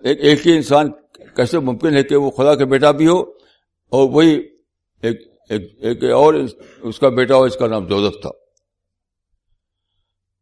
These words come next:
اس طرح کی ب-، بہت ہی زیادہ کثرت سے، یعنی سینکڑوں کی تعداد میں، بلکہ ہزاروں کی تعداد،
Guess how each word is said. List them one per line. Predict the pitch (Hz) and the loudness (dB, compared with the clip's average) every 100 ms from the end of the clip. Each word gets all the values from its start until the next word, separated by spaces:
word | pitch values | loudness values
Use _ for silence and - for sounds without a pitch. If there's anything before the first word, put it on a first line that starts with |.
| _ - | _ 0
اس | 202 - | 0 2
طرح | 190 190 | 4 4
کی | 190 | 4
ب-، | 151 - 95 139 170 - 208 - | -2 -4 -2 0 2 -2 -10 -10
بہت | 107 185 220 208 208 - 151 | -2 4 6 4 2 -6 -8
ہی | |
زیادہ | 104 139 156 156 135 - - | -2 2 2 2 2 0 -8
کثرت | 127 120 - 190 | -8 -4 -2 -2
سے، | - 127 131 - _ _ _ _ _ _ _ _ _ _ _ - - | -2 -6 -6 -8 _ _ _ _ _ _ _ _ _ _ _ -20 -8
یعنی | 98 92 | -6 -6
سینکڑوں | - - 127 127 165 175 | -10 -4 -2 0 0 0
کی | 151 123 | -2 -2
تعداد | 117 120 135 139 | 2 4 4 2
میں، | 135 139 | 0 -6
بلکہ | 127 135 85 | -8 -10 -8
ہزاروں | 90 117 165 | -2 0 0
کی | 147 | -4
تعداد، | 113 107 92 | -2 -2 -2